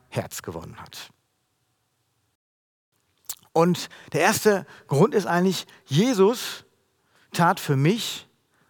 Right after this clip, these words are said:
was keiner anderer für mich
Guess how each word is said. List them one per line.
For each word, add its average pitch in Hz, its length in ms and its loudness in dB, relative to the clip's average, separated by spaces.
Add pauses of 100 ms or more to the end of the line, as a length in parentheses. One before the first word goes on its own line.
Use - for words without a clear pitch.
(880)
was - 360 -2
keiner 185 600 2 (400)
anderer 170 500 0
für 156 180 -2
mich 147 420 -4